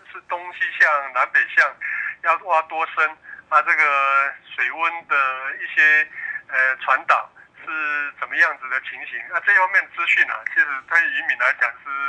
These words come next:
呃，很少的。啊，所以也许我们政府啊，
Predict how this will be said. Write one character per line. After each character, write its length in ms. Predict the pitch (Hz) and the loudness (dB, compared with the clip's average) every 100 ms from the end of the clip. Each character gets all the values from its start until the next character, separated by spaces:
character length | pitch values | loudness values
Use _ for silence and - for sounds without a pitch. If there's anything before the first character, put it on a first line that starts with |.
| 139 143 | -4 -6
呃， 640 | 156 170 139 135 131 131 127 | -12 -14 -10 -4 -2 -4 -4
很 120 | 127 - | -8 -2
少 160 | 120 | -2
的。 100 | - 117 - - - - - | -2 -8 -10 -10 -8 -10 -12
啊， 60 | 147 156 | -10 0
所 80 | |
以 60 | 165 | 4
也 380 | 156 143 139 156 | 4 4 2 0
许 220 | - 117 | -2 -8
我 100 | 120 | -10
们 180 | 120 127 - | -12 -16 -4
政 80 | 170 135 | -4 -4
府 100 | |
啊， 100 | 113 | -6